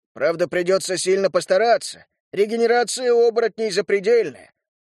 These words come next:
Но рано или поздно он все равно подохнет, хоть и в страшных мучениях. Вот тебе и скрижали интеллекта. И неважно, глина это будет или золото, главное — источник активировать.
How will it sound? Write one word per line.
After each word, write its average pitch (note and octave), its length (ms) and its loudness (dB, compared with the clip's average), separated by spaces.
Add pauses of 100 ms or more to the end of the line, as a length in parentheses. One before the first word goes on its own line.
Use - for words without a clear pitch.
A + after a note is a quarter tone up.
(140)
Но C3+ 180 -6
рано D#3 360 0
или D#3 140 0
поздно E3+ 400 -2
он E3 120 -2
все E3+ 140 -2
равно F3+ 320 0
подохнет, F#3 720 -2
хоть G3+ 220 -2
и F#3+ 40 -2
в D#3+ 60 -4
страшных F3 460 -2
мучениях. C#3 640 -10 (540)
Вот C4 240 0
тебе D#4+ 320 -8
и D4 40 -8
скрижали A3 540 -2
интеллекта. D3+ 680 -2 (500)
И A#2 80 -16
неважно, D#3 720 -2
глина G#3 440 0
это G#3 240 -2
будет F3+ 360 -4
или B2+ 140 -10
золото, F#3 640 0 (440)
главное — F#3+ 640 -2
источник F#3+ 540 -4
активировать. C#3+ 720 -6